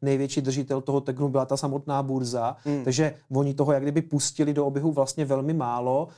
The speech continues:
Speaker 1: Tam se to spekulativně dostalo na nějakou úroveň, ale oni, když pak šli a začali to prodávat, tak si to vlastně sami zhodili.
Speaker 2: Hmm.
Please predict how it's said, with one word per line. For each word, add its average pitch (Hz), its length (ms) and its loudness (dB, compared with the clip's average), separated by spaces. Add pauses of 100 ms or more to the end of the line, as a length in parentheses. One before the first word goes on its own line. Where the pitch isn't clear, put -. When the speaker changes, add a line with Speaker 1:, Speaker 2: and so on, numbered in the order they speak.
(140)
Speaker 1:
Tam 139 100 0
se 143 120 -2
to 151 80 2
spekulativně 147 760 0
dostalo 143 340 -2
na 143 80 -2
nějakou 139 320 -2
úroveň, 135 680 0 (220)
ale 139 160 4
oni, 160 240 2
když 151 160 -2
pak 147 180 0
šli 151 140 0
a - 20 2
začali 147 260 0
to 147 100 0
prodávat, 139 440 0
tak 135 100 -6
si 135 100 -2
to 131 80 -4
vlastně 131 260 -2
sami 135 260 -4
zhodili. 127 640 -2
Speaker 2:
Hmm. 131 200 -2